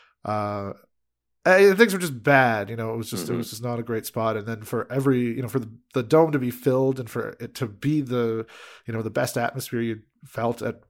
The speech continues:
Speaker 1: that building since, you know, the glory days, probably.
Speaker 2: Mm-hmm.
Speaker 1: Uh, just really reminded you that, you know, oh, right, it's, it is a baseball town, and it is,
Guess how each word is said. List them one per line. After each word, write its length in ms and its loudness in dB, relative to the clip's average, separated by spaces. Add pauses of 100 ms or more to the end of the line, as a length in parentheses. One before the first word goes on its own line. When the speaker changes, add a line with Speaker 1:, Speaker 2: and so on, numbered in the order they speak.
(120)
Speaker 1:
that 220 -6
building 500 -8
since, 440 -12
you 100 -10
know, 200 -12
the 120 -10
glory 320 -6
days, 260 -4
probably. 480 -6
Speaker 2:
Mm-hmm. 320 -4 (220)
Speaker 1:
Uh, 460 -6 (1120)
just 200 4
really 220 8
reminded 520 8
you 120 2
that, 280 -2 (160)
you 100 -12
know, 200 -10 (440)
oh, 180 10
right, 360 10
it's, 300 -2
it 200 4
is 160 8
a 40 0
baseball 420 2
town, 340 -2
and 80 -8
it 120 -4
is, 160 -2